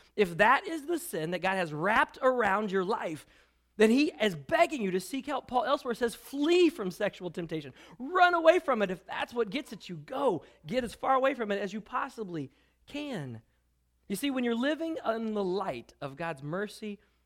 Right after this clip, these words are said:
and God's grace, then you consider everything that he did for you.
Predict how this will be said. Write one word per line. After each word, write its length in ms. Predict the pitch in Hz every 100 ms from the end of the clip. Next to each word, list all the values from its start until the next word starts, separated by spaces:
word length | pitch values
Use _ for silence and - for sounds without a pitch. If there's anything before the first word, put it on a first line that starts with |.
| _ 165
and 140 | 165
God's 260 | 165 151 135
grace, 800 | 143 170 127 117 - - - -
then 640 | 151 233 285 208 139 120 127 _ _ _ _ -
you 140 | 175
consider 640 | 202 180 - 285 262 202 -
everything 640 | 233 269 311 302 285 254
that 140 | 226
he 160 | 196 208
did 280 | 175 190 165
for 240 | - 139
you. 280 | 120 117